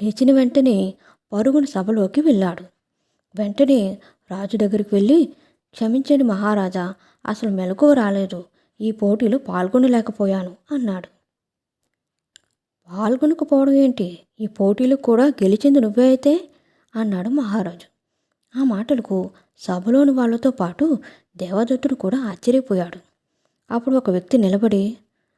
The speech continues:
"అదేంటి మహారాజా, నిన్నటి నుంచి మీరు ఏ పోటీ నిర్వహిస్తారా అని అందరం ఇక్కడే కూర్చొని ఎదురు చూస్తున్నాం. కానీ అసలేమీ పట్టించుకోకుండా ఇప్పటివరకు నిద్రపోయి వచ్చిన అతడు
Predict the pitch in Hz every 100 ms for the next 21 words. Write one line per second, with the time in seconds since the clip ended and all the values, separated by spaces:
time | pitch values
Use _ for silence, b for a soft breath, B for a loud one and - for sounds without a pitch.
0 | _ 175 226 269 285 220 196 202 185 180
1 | 214 330 b b b - 202 277 285 262
2 | 262 254 196 190 b b - 220 196 196
3 | 233 226 233 277 202 214 220 196 220 208
4 | 233 208 294 262 B B B 175 226 277
5 | 294 202 - 262 294 214 208 240 269 196
6 | 262 262 208 - 190 175 - b b b
7 | - 214 208 214 208 b b 180 175 185
8 | 214 302 302 240 254 247 269 262 262 233
9 | 196 196 b b - 196 262 269 262 269
10 | 196 - 233 254 247 220 208 208 190 180
11 | 247 285